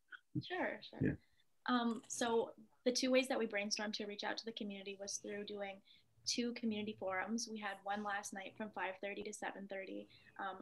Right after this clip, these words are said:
Speaker 1: I urge everyone in the audience to attend our Saturday one, which will be from three P M to five P M, where we're getting a chance to hear from people, people's experiences, and also hear the recommendations on, um, alternative ways of safety.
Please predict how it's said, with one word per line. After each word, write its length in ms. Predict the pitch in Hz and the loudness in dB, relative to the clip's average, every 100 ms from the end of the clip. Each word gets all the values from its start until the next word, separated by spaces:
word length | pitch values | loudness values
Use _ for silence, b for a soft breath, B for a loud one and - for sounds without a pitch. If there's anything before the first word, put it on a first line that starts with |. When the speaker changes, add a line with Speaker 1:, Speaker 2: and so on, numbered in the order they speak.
| 220 | 2
Speaker 1:
I 60 | |
urge 240 | - 214 - | 2 2 0
everyone 340 | 208 208 202 | 0 0 0
in 60 | 196 | -2
the 100 | 190 | -4
audience 400 | 190 190 190 - - | -4 -4 -6 -6 -6
to 80 | |
attend 360 | 190 - 196 190 | -6 -4 -4 -2
our 100 | 185 | -2
Saturday 640 | - 190 190 185 185 185 185 | -2 -2 -2 0 0 -2 -8
one, 340 | 185 190 196 202 b - | -8 -6 -6 -10 b -16
which 140 | 208 - | -12 -10
will 120 | 190 | -8
be 160 | 196 - | -8 -8
from 120 | 190 - | -10 -10
three 180 | 196 208 - | -8 -8 -8
P 80 | 196 | -8
M 140 | 196 | -8
to 80 | 196 - | -10 -6
five 220 | 190 208 - | -4 -4 -8
P 120 | 190 | -10
M, 260 | 190 208 214 b b b | -4 -2 -4 b b b
where 240 | 202 202 196 | -2 0 0
we're 120 | 196 202 | -2 -2
getting 260 | 214 208 | -2 -2
a 60 | 202 | 0
chance 340 | - 202 202 | 0 0 -6
to 120 | - 202 | -8 -8
hear 280 | 196 196 - | -6 -6 -6
from 160 | 196 - | -10 -8
people, 500 | 196 - 180 185 - _ _ - | -10 -8 -4 -4 -6 _ _ -2
people's 280 | 254 226 - | 0 0 -2
experiences, 760 | - - 269 277 269 254 254 | -6 0 4 6 6 4 2
and 140 | 208 | 0
also 420 | 202 202 226 226 220 | -6 -4 -2 0 0
hear 160 | 196 | 0
the 80 | 190 | 0
recommendations 840 | 180 - 202 185 175 - - - - | 0 -2 -4 -4 0 0 0 -4 -6
on, 380 | - 98 101 - - | -4 -4 -4 -6 -6
um, 380 | - - - - | -4 -4 -6 -8
alternative 460 | 202 214 196 190 185 | -10 -8 -8 -8 -8
ways 220 | - - | -8 -8
of 60 | |
safety. 540 | - - 208 - - | -8 -8 -8 -8 -8